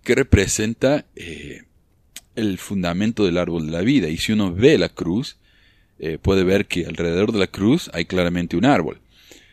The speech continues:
Eh, y esa cruz parece más como la cruz cristiana, porque está el tronco, ¿no? Y las ramas son los, los palos que van al costado. Y la otra cruz,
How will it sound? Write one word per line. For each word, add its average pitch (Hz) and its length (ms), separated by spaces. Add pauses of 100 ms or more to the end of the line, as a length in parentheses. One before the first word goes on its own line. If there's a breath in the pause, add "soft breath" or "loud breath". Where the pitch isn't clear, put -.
(300 soft breath)
Eh, - 480 (180)
y 92 200
esa 120 180
cruz 131 340
parece 95 340
más 92 160
como 90 180
la 80 80
cruz - 240
cristiana, 147 500
porque 123 180
está 78 220
el 73 140
tronco, 107 760
¿no? 98 200
Y 104 40
las 82 140
ramas 87 460
son 82 240
los, 69 200 (160)
los - 120
palos 80 260
que - 80
van 80 140
al 80 100
costado. 101 500 (2250 soft breath)
Y 104 80
la 95 140
otra 135 280
cruz, - 580